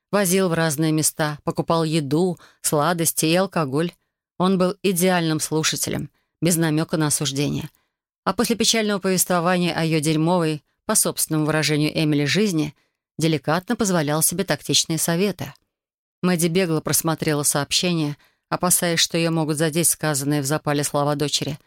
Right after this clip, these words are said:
и сосредоточилась на посланиях с намеком на секс. «Прости, мы вовсе не должны что-то делать, по крайней мере, пока ты не будешь готова».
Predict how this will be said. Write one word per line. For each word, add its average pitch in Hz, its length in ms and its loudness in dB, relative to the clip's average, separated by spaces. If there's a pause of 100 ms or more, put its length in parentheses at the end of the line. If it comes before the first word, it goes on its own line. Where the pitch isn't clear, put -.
(420)
и 208 80 2
сосредоточилась 180 1080 0
на 165 100 -2
посланиях 180 640 0
с - 80 -6
намеком 180 360 0
на 180 120 2
секс. - 400 -4 (640)
«Прости, 180 580 0 (240)
мы 180 100 2
вовсе 175 320 2
не 240 100 0
должны 175 360 0
что-то - 280 0
делать, 156 400 0
по 156 120 0
крайней 156 340 0
мере, 190 220 2
пока 180 320 -2
ты 185 120 -2
не 196 120 2
будешь 151 280 0
готова». 143 520 -2